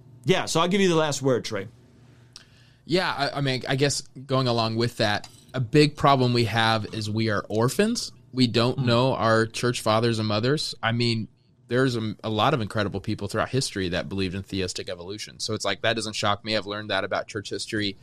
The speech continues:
Speaker 2: And so I think when we learn from those who have gone before us, there's a lot of battles we're fighting that our forefathers, our foremothers have already fought.
Speaker 1: Mm.
Speaker 2: And so I
Speaker 1: Mm.
Speaker 2: think that gives us that humility and, uh,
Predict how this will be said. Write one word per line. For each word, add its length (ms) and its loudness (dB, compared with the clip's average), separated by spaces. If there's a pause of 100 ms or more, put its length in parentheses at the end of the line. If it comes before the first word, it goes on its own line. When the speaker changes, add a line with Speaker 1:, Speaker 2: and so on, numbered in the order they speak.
(460)
Speaker 2:
And 280 0
so 160 2
I 100 4
think 220 0
when 100 6
we 140 4
learn 520 2
from 220 -2
those 220 2
who 80 0
have 80 -2
gone 220 0
before 360 0
us, 180 2
there's 160 4
a 60 2
lot 280 4
of 60 -2
battles 380 0
we're 120 -4
fighting 420 0
that 120 0
our 220 0
forefathers, 720 -2
our 80 -8
foremothers 540 -6
have 160 -2
already 240 0
fought. 420 -4 (420)
Speaker 1:
Mm. 200 -8
Speaker 2:
And 180 -2
so 140 2
I 80 4
Speaker 1:
Mm. 20 -4
Speaker 2:
think 140 -2
that 180 2
gives 220 0
us 140 -4
that 160 0
humility 760 0
and, 320 -8
uh, 320 -6